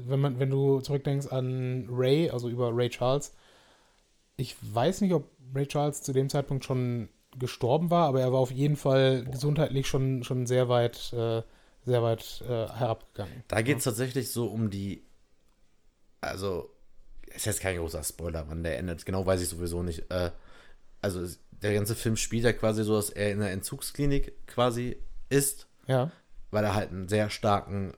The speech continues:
Speaker 2: äh, Absturz hatte wegen Drogen und Alkohol. Und daraus quasi, dass er jetzt dann wirklich diese Entzugsklinik durchzieht und davon entlassen wird, da hört's dann quasi auf. Es geht echt um diesen Absturz diesen, von dem Typen,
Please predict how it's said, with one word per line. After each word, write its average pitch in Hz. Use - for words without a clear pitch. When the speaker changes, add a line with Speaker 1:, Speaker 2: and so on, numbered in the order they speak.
Speaker 2:
äh, 87
Absturz 160
hatte 156
wegen 104
Drogen 104
und 98
Alkohol. 151
Und 117
daraus 117
quasi, 107
dass 104
er 90
jetzt 101
dann 98
wirklich 107
diese 104
Entzugsklinik 104
durchzieht 143
und 104
davon 120
entlassen 113
wird, 113
da 104
hört's 104
dann 101
quasi 95
auf. 85
Es 90
geht 104
echt 113
um 113
diesen 101
Absturz 160
diesen, 143
von 147
dem 139
Typen, 135